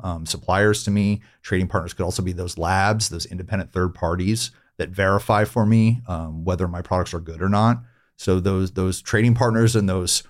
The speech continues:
products. And then what we do is create relationships between the two. And that actually <laughs> is what we've learned is the best way to kind of model out this supply chain and start to build applications using our network, using the interactions between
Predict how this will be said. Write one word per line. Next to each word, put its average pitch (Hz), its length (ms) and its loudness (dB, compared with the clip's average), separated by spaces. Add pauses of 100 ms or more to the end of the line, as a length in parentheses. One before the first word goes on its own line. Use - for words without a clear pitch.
(160)
products. 107 720 0 (340)
And 101 160 -2
then 101 140 -2
what 98 160 -2
we 101 100 -2
do 107 220 2
is 104 140 0
create 98 320 0
relationships 101 800 0
between 87 340 -8
the 78 80 -14
two. - 300 -16 (360)
And 101 200 -10
that 117 280 0
actually 127 880 2
<laughs> - 40 -6
is 104 400 4 (280)
what 110 200 0
we've 110 200 4
learned 113 280 6
is 92 180 0
the 95 80 -2
best 95 460 -2
way 98 560 0
to 107 120 -2
kind 95 260 -2
of 90 60 -4
model 95 440 4
out 92 180 0
this 95 140 -4
supply 85 380 -4
chain 107 440 2 (300)
and 95 180 -4
start 98 260 0
to - 80 -4
build 92 360 -4
applications 90 760 -6
using 95 280 2
our 90 120 2
network, 90 500 -2
using 92 300 0
the 87 100 -4
interactions 90 580 -4
between 92 580 0